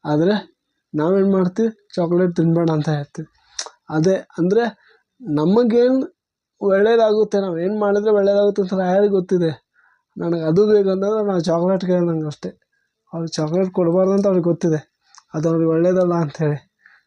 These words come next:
ನಿಮ್ಗೆ ಏನ್ ಕೊಡ್ಬೇಕು ಅದನ್ನ ಕರೆಕ್ಟ್ ಟೈಮಿಗೆ ಕರೆಕ್ಟ್ ಸಂದರ್ಭದಲ್ಲಿ ಆ ರಾಯರು ಕೊಟ್ಟೇ ಕೊಡ್ತಾರೆ. ಅಲ್ಲಿವರೆಗೂ ವೇಟ್ ಮಾಡಿ, ನನಗೇನು ಒಳ್ಳೇದು ಬ-, ಆಗುತ್ತೋ ಅದನ್ನ ಒಳ್ಳೇದು ಮಾಡಪ್ಪ ದೇವ್ರೆ ಅಂತ ಅಷ್ಟೇ ಕೇಳಿ.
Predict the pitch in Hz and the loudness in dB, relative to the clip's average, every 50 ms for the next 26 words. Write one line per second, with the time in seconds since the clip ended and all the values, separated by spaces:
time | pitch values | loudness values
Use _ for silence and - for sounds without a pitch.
0 | _ _ - 175 160 160 156 156 165 185 202 214 208 208 190 180 175 180 180 180 | _ _ -4 -2 0 2 2 4 4 2 2 2 2 2 2 2 2 0 0 0
1 | 190 185 180 180 185 196 208 233 - _ _ _ _ _ _ _ _ _ _ - | 0 0 2 2 0 0 -2 -4 -8 _ _ _ _ _ _ _ _ _ _ -4
2 | - 170 180 185 185 185 - 190 190 185 185 190 190 208 220 214 - - _ _ | -2 0 0 0 0 0 0 0 2 2 2 2 4 2 2 0 -2 -6 _ _
3 | _ _ _ _ _ - - 180 190 190 190 - - - - - - 170 180 185 | _ _ _ _ _ -2 0 0 0 0 -2 -8 -14 -16 -12 -6 -4 -2 0 0
4 | 196 202 185 196 185 180 185 196 - - - - _ _ - - - - - 160 | 0 0 0 0 0 0 0 -2 -6 -12 -16 -20 _ _ -18 -10 -6 -6 -4 -2
5 | 156 165 175 180 - 180 170 175 190 190 175 175 170 170 - 175 185 - - _ | -2 -2 -2 -2 -2 -4 -2 0 -2 0 0 -2 -4 -4 -6 -6 -6 -6 -10 _
6 | _ - 175 170 175 175 175 175 175 175 170 175 185 185 175 170 165 165 175 214 | _ -2 -2 0 0 2 2 2 2 2 2 2 0 0 0 0 0 0 -2 -2
7 | 226 _ _ - - - - _ _ _ - 170 165 170 175 202 226 247 233 220 | -4 _ _ -20 -20 -20 -20 _ _ _ -4 -2 0 2 2 2 2 2 2 2
8 | 208 208 208 214 208 196 185 196 - - - - 170 175 175 185 185 190 214 208 | 2 4 2 2 0 0 -2 -4 -6 -6 -4 -2 0 0 0 0 0 0 0 0
9 | 190 175 165 156 160 170 180 190 190 180 170 170 170 170 - 175 165 165 165 165 | 0 0 0 0 0 0 0 2 0 0 0 0 -2 -2 -2 -2 0 0 0 0
10 | 170 170 180 185 180 - - - 208 196 190 - 160 135 120 | -2 -2 -2 -2 -2 -2 -2 -2 -2 -2 -2 -2 -6 -6 -6